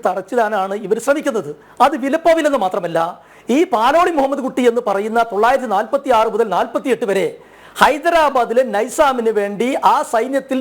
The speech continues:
ഇന്ത്യക്കെതിരെ പണിയെടുത്ത പോരാളിയായിട്ടുള്ള പാലോളി മുഹമ്മദ് കുട്ടി എന്ന രാജ്യദ്രോഹിയുടെ സർട്ടിഫിക്കറ്റ് ഇന്ത്യൻ യൂണിയൻ മുസ്ലിം ലീഗ് എന്ന രാജ്യസ്നേഹികൾക്ക് ഈ കാര്യത്തിൽ ആവശ്യമില്ല. മാത്രവുമല്ല, തൊള്ളായിരത്തി അറുപത്തി ഒമ്പതിലാണ് മലപ്പുറം ജില്ല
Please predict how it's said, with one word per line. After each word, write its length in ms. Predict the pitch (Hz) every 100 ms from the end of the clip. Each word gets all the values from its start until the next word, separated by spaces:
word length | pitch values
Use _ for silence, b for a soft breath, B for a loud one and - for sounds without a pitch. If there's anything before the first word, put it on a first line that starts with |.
| 262
ഇന്ത്യക്കെതിരെ 540 | 226 330 359 349 269 277
പണിയെടുത്ത 380 | 233 247 226 220 -
പോരാളിയായിട്ടുള്ള 720 | 247 294 320 269 208 196 185 180 175 B B B -
പാലോളി 380 | 214 269 339 359
മുഹമ്മദ് 260 | 277 277 277
കുട്ടി 200 | 240 247 247
എന്ന 120 | 233 214
രാജ്യദ്രോഹിയുടെ 640 | 196 226 - 247 214 226 196
സർട്ടിഫിക്കറ്റ് 520 | 180 208 214 208 202 202 196 B - 220
ഇന്ത്യൻ 260 | 269 302 277
യൂണിയൻ 180 | 262 247
മുസ്ലിം 240 | 233 262 254
ലീഗ് 160 | 240 240
എന്ന 80 | 226
രാജ്യസ്നേഹികൾക്ക് 760 | 208 220 233 240 240 233 226 254 247 B 262
ഈ 20 | 254
കാര്യത്തിൽ 260 | 247 247 240
ആവശ്യമില്ല. 360 | 262 277 226 160 - b b 202
മാത്രവുമല്ല, 480 | 220 277 330 285 262 262
തൊള്ളായിരത്തി 420 | 220 269 330 330 247
അറുപത്തി 260 | 285 320 311
ഒമ്പതിലാണ് 400 | 277 262 208 190 170 b b 190
മലപ്പുറം 360 | 196 233 254 208
ജില്ല 140 | 208